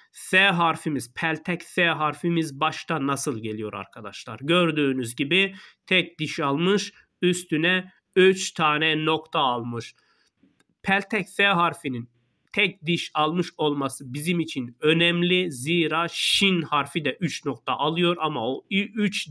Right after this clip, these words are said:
diş üç nokta alır. Peltek harfimiz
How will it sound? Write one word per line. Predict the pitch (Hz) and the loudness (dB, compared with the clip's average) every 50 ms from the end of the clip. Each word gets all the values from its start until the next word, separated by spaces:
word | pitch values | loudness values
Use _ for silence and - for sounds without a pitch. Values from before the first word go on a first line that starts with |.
| 139 139 | -4 0
diş | 180 214 214 - - - - | 0 2 2 0 -2 -6 -4
üç | 208 175 - - - 147 | -4 -4 -4 -4 -4 -4
nokta | 135 127 - - - 127 | -2 -4 -4 -4 -2 -2
alır. | 123 131 151 175 185 180 - - - - - - _ _ _ - | 0 0 0 0 -2 -2 -4 -8 -20 -20 -20 -20 _ _ _ -4
Peltek | - 165 165 160 160 151 135 117 139 | -2 0 0 0 0 -2 -2 -2 0
harfimiz | 143 143 143 139 - 143 156 165 180 175 - | -2 -2 -2 -2 -2 -2 0 0 0 -2 -4